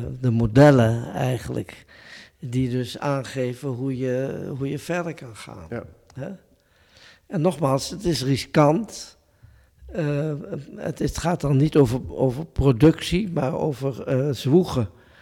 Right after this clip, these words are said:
Speaker 1: Het, om tot één bepaald ding te komen. En als dat dan een, een beetje werkt, dan komen er, eh, honderd architecten die dat, eh, gaan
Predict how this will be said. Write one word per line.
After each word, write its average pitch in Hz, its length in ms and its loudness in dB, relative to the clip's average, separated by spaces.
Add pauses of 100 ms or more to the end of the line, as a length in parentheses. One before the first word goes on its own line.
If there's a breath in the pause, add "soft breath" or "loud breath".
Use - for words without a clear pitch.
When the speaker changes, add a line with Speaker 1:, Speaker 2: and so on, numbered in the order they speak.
(160 soft breath)
Speaker 1:
Het, - 280 -14
om 143 220 -2
tot 135 240 -4
één 147 280 2
bepaald 131 440 -6
ding 156 200 -2
te 151 100 -8
komen. 170 560 -2
En 165 140 -4
als 170 180 -8
dat 156 180 -6
dan 143 200 -4
een, 131 180 -6 (880 soft breath)
een 165 140 -4
beetje 143 300 2
werkt, 135 680 0
dan 139 140 -6
komen 127 380 -2
er, 120 300 -2
eh, 117 240 -6
honderd 131 460 0
architecten 123 760 -6
die 131 200 -4
dat, - 380 -8
eh, - 80 -4 (960 soft breath)
gaan 143 300 -8